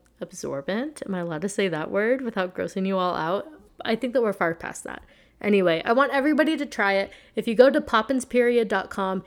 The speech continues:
you could use my promo code wanna chat for ten percent off of any menstrual product that they sell on there. So you could get my beloved menstrual cup that I've been using for years. I love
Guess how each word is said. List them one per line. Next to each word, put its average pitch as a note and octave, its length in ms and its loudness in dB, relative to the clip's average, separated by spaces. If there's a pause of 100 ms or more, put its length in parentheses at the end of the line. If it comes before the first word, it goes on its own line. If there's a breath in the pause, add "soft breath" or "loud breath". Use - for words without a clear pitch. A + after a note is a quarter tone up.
(140 loud breath)
you G3+ 120 -6
could G3 120 -8
use G#3+ 180 -4
my C4+ 120 0
promo A#3+ 280 0
code G#3 300 -2
wanna F3+ 240 -2
chat A3 320 -2
for F#3 80 -6
ten F#3+ 300 -8
percent C4 300 -2
off A#3+ 200 -2
of - 180 -8
any B3 280 -2
menstrual C4+ 320 0
product A#3 360 0
that G3+ 120 -4
they - 80 -2
sell G3 220 -6
on F#3 200 -6
there. F#3+ 220 -4 (280 loud breath)
So A3+ 120 -2
you A3 100 2
could G#3 160 -4
get G3+ 220 -2
my F3+ 160 -2
beloved G3+ 680 2
menstrual A3 360 -2
cup G3+ 320 -2
that F#3+ 160 -2
I've F3+ 180 -4
been G3 140 0
using A3 320 0
for F#3+ 160 -8
years. F3 520 0
I F3+ 300 -6 (400 soft breath)
love A3+ 560 6